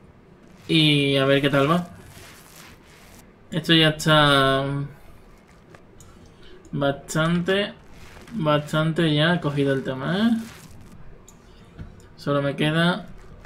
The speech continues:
un treinta por ciento ya. Así que vamos a terminar esto. Uy, ¿qué pasa?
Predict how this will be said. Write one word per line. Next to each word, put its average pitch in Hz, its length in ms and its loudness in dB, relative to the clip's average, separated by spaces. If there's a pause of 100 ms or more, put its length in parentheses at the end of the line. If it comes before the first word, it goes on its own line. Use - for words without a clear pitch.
(1000)
un 160 140 0
treinta 147 280 2
por 139 140 4
ciento 135 260 -4
ya. 135 240 -6 (1700)
Así 156 120 -10
que 143 60 -4
vamos 147 180 0
a 139 40 0
terminar 139 400 -4
esto. 170 260 -2
Uy, 175 280 -2 (340)
¿qué - 80 -10
pasa? 147 320 -6